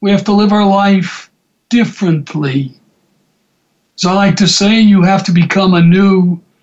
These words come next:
you. And that's what you do.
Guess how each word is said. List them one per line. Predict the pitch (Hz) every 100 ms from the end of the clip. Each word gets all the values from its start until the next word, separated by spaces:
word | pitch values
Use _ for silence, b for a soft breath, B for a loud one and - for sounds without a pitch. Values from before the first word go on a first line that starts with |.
| _ _ -
you. | 190 196 190 160 139 113 - _ _ _ _ _ _ _ _ _ _ _ _ _ _
And | 170
that's | 160 160 -
what | 170 -
you | 185
do. | 302 285 214